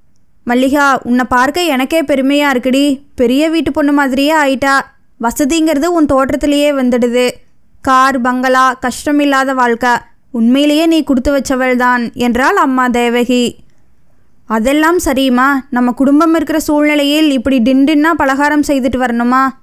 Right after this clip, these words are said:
அப்படி என்ன இந்த வீட்ல விசேஷம்?" நீ உண்டாகி இருப்பியோன்னு எங்களுக்குள்ள பேசிக்கிட்டோம். விசேஷம் ஏதும் இல்லையா? ஒண்ணும் இல்ல. சீக்கிரம் கர்ப்பமாகிக்க. அப்பதான் உன் மாமியார் முகத்திலையும் உன் புருஷன் முகத்திலையும் பிரகாசம் தெரியும்.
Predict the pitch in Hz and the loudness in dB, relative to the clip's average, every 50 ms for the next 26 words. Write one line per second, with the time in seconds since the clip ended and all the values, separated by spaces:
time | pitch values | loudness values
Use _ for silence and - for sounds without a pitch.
0 | - - - - 226 214 - 311 302 311 302 302 320 359 359 339 302 285 285 262 | -20 -16 -6 -6 -6 -4 -2 -2 -2 0 0 2 2 2 2 2 2 0 0 -2
1 | 285 285 294 302 294 269 269 254 285 269 269 262 - 277 269 262 262 262 269 - | -2 -2 0 -2 0 0 -2 0 0 0 0 0 0 -2 -2 0 -2 -2 -4 -6
2 | - - - - - - - - - - - - - - - - - 247 262 254 | -10 -20 -20 -20 -20 -20 -20 -20 -20 -20 -20 -20 -20 -20 -10 -2 0 0 2 2
3 | 240 233 233 240 269 294 320 320 330 330 320 285 - 294 285 285 294 330 370 349 | 2 0 0 2 2 2 2 2 0 0 0 -2 0 0 0 2 0 0 0 0
4 | 302 277 277 294 285 302 302 302 302 302 294 277 269 - 277 240 269 233 254 262 | 0 0 0 0 0 0 0 -2 0 0 0 0 0 -2 -4 -4 -2 0 0 0
5 | 269 277 277 254 - - 214 233 233 - 302 311 294 - 330 311 302 285 277 254 | 2 0 0 -2 -4 -6 -4 -4 -2 0 -2 0 0 0 0 0 0 0 0 0
6 | 294 277 269 254 240 233 226 247 262 269 269 254 247 - _ _ _ _ _ - | 2 2 2 2 2 2 2 2 2 2 0 0 -4 -8 _ _ _ _ _ -20
7 | - _ _ - - - 247 254 254 269 302 294 285 254 247 240 240 240 240 - | -20 _ _ -14 -6 -2 -2 0 2 2 2 2 2 2 2 2 2 2 0 -2
8 | - - _ _ _ - - - _ _ _ - - - - 269 277 277 - 320 | -6 -16 _ _ _ -20 -20 -20 _ _ _ -16 -14 -6 -2 0 0 0 0 0
9 | 320 320 320 302 269 247 226 277 285 294 294 277 269 269 247 220 262 262 262 - | 0 2 2 0 0 0 0 0 0 2 2 2 0 -2 0 0 0 0 0 0
10 | - _ - 226 226 220 254 254 294 339 349 330 311 277 269 254 254 269 285 302 | -4 _ -6 -6 -4 -2 0 0 2 2 2 2 2 2 2 2 2 2 2 2
11 | 302 311 302 294 294 277 285 247 277 269 269 277 330 359 339 302 277 - 269 269 | 2 2 2 2 2 0 0 -2 0 0 0 0 0 0 2 0 2 2 0 -2
12 | 269 - 311 302 302 294 285 285 269 269 269 262 277 320 381 359 294 269 254 254 | 0 0 0 2 2 2 0 -2 -2 0 0 0 0 0 0 0 -2 -2 0 0
13 | 254 262 254 277 262 262 254 247 247 240 240 240 240 247 240 240 240 220 | 0 0 0 -2 -2 -2 0 0 0 0 0 0 0 0 0 -2 -2 -4